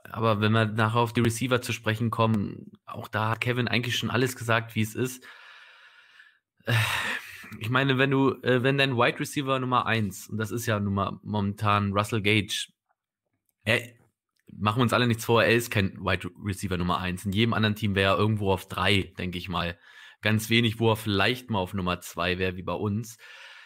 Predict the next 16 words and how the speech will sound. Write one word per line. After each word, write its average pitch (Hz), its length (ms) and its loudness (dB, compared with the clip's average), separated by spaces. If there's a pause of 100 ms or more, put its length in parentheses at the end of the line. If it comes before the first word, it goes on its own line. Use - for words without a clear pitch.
(260)
Ähm, 110 380 2
aber 110 220 2
wenn 120 160 0
der, 135 300 2
äh, 92 140 -8 (460)
in 113 440 -8 (480)
drei, 143 500 0
äh, 113 100 -4 (140)
von 123 200 -8
drei 117 200 4
Spielen, 143 520 -4
in 113 180 -6
zwei 117 280 0
Spielen 135 380 -2
davon, 123 540 0
äh, 110 460 0